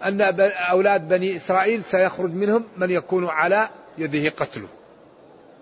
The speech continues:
بعدين قال: "وألقيت عليك محبة مني". هذه المحبة هي التي حمته، المرأة أحبته، وزوجها أحبه،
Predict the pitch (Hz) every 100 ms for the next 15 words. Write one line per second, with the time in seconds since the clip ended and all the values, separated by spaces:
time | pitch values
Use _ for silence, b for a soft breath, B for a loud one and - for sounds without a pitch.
0 | - - - - - - - - - B
1 | B B - 165 180 185 - 208 190 175
2 | 175 175 - 202 196 - 156 165 190 185
3 | 165 156 160 147 156 151 151 143 143 135
4 | 131 127 127 127 127 - - - - -
5 | - - - - B B B - 226 226
6 | 208 180 165 190 180 226 - B B B
7 | - 202 220 190 180 190 185 - 175 175
8 | 147 120 - - - - - - - -
9 | - 151 170 208 180 156 - 165 170 170
10 | 143 143 - B B B - 160 160 214
11 | 190 170 165 - 175 165 165